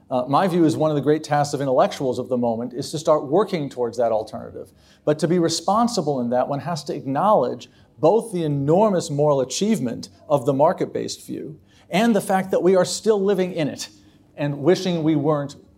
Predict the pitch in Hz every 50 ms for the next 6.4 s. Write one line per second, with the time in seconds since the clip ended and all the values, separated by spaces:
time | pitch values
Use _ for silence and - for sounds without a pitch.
0 | _ _ _ _ _ _ - 127 139 151 165 160 - 147 139 131 - - 160 175
1 | 185 180 170 170 165 160 - 143 139 127 139 139 131 131 135 143 160 175 175 170
2 | 156 151 147 147 - 147 143 - 160 165 170 160 151 131 - - 127 117 120 120
3 | - - - - - _ _ - 139 131 160 175 - 156 156 156 151 156 156 143
4 | - - - - 160 156 156 - 131 - - 131 - - - 180 175 143 131 -
5 | - - 185 196 208 180 151 135 123 107 131 127 131 127 127 127 117 123 117 -
6 | - 127 117 113 110 107 107 -